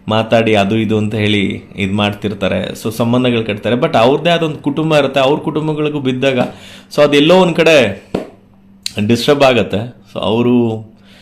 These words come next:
ಆ, ಯಾರು ಯಾವ ಕ್ಷಣಕ್ಕೆ ಏನು ನಿರ್ಧಾರ ಮಾಡ್ಕೊಳ್ತಾರೆ, ಯಾವ ಕ್ಷಣಕ್ಕೆ ಯಾರ ಹ-, ಆಯಸ್ಸು, ಆ, ಕೊನೆ ಮಾಡ್ಕೊಳ್ತಾರೆ ಅನ್ನೋದು ಗೊತ್ತಿಲ್ಲ. ಆ,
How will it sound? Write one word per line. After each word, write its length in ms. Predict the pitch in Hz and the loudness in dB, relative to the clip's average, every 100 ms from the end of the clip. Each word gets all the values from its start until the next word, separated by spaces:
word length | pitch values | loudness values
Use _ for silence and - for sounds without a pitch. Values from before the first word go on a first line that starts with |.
| - - | -20 -12
ಆ, 320 | - 95 95 | -4 -2 2
ಯಾರು 340 | 95 104 113 | 2 2 2
ಯಾವ 240 | 113 95 98 | 2 2 0
ಕ್ಷಣಕ್ಕೆ 500 | - 107 107 104 104 | -2 -4 -4 -2 0
ಏನು 320 | 95 104 107 | 0 0 0
ನಿರ್ಧಾರ 420 | 101 95 95 98 | 0 0 0 2
ಮಾಡ್ಕೊಳ್ತಾರೆ, 880 | 98 92 95 92 87 92 95 - - - | 2 0 -2 -6 -4 -6 -6 -8 -14 -8
ಯಾವ 260 | 104 101 117 | -2 0 0
ಕ್ಷಣಕ್ಕೆ 680 | - 139 147 143 120 120 - - - - | -4 -4 -4 0 -2 -2 -8 -20 -20 -6
ಯಾರ 260 | 98 92 107 | -2 0 2
ಹ-, 640 | 113 - - - - - - | 0 -4 -14 -12 -10 -8 -2
ಆಯಸ್ಸು, 760 | 110 143 160 160 139 117 117 - - - 104 | 2 4 2 0 0 0 -2 -12 -20 -16 -12
ಆ, 120 | 104 | -12
ಕೊನೆ 300 | - 117 143 | -4 0 0
ಮಾಡ್ಕೊಳ್ತಾರೆ 640 | 135 123 120 117 98 101 | 2 0 2 -2 -2 -2
ಅನ್ನೋದು 520 | 104 98 98 95 - - - | -2 -2 -4 -6 -10 -16 -8
ಗೊತ್ತಿಲ್ಲ. 380 | 95 95 131 113 | -6 -4 0 0
ಆ, 1300 | 151 - - - - - - - _ - - - | -2 -10 -20 -20 -20 -20 -20 -20 _ -20 -8 0